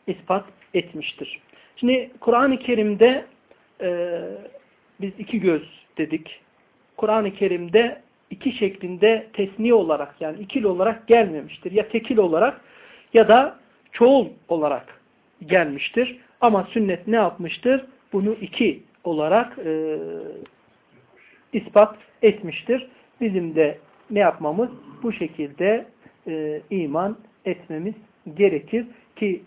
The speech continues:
cemi olarak, yani gözlerimizin önünde ayeti kerimesinden de ulema ne yapmıştır? <clears throat> Bunun ikili olduğunu, e, zikretmiştir. Ki hadis-i şerifte Ebu Hureyre radıyallahu anhudan gelen rivayette diyor ki,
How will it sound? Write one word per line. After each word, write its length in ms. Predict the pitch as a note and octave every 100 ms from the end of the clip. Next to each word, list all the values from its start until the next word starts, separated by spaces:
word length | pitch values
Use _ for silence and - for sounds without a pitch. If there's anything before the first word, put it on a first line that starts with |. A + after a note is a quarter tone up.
| C#3+
cemi 300 | E3 G3 A3+
olarak, 400 | F3 D3 C#3 C3+ -
yani 300 | E3+ E3 D#3
gözlerimizin 840 | E3 E3+ E3+ F#3 F#3+ F#3+ C#4 A3+ F3+
önünde 520 | E3 D#3 D3 D#3+ D3
ayeti 340 | E3+ D#3+ D#3 F3+
kerimesinden 800 | - E3 D#3+ D#3 D#3+ D#3+ D#3 D3
de 220 | G3 B3 - - _ -
ulema 460 | F#3+ D#3 D#3 F#3+ -
ne 80 | F#3+
yapmıştır? 640 | D#3 - D3 - A3 A3+ - -
<clears throat> 460 | C#4 C#4+ - -
Bunun 340 | G#3 F3 A#3 - _ _ _ _ _ _ _
ikili 260 | - - F3
olduğunu, 580 | C#3 C3 D3 E3 A3+ A3+ - _ _ -
e, 200 | E3+ D#3+ F#3+
zikretmiştir. 840 | G#3 B3+ F3+ E3 D3+ - - G#3 A3 - _
Ki 200 | G#3 G3+
hadis-i 400 | - F3+ F#3+ G3 -
şerifte 500 | E3+ E3+ - G3+ -
Ebu 220 | E3+ F#3+
Hureyre 360 | - A3 G3+ E3+
radıyallahu 800 | E3 D#3+ E3 D#3+ F#3+ F#3 F3+ E3+
anhudan 520 | E3 E3+ E3 F3+ E3+
gelen 340 | E3+ D#3+ D#3+
rivayette 540 | E3 D#3 D#3+ D#3 D#3+ D#3
diyor 220 | A#3 A3
ki, 340 | - G3+ F#3+